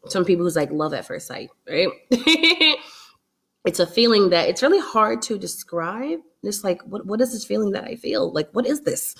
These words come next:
You know, and it just makes you smile, a different type of smile. You have a different type of walk. You have a different type of glow. The way it affects you is so enchanting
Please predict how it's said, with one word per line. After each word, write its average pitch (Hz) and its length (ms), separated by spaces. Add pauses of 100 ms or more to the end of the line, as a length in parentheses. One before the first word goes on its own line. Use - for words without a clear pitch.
(460)
You 185 120
know, 185 380
and 180 260
it 180 60
just 185 240
makes 196 240
you 180 80
smile, 180 1040
a 160 80
different 185 340
type 156 220
of - 80
smile. 151 520
You 185 160
have 175 140
a 170 60
different 165 260
type - 220
of 156 100
walk. 170 320
You 170 80
have 165 140
a - 40
different 170 300
type - 240
of - 120
glow. 180 420 (340)
The 190 160
way 185 400
it 175 80
affects 214 640
you 165 120
is 151 140
so 220 300
enchanting 156 1200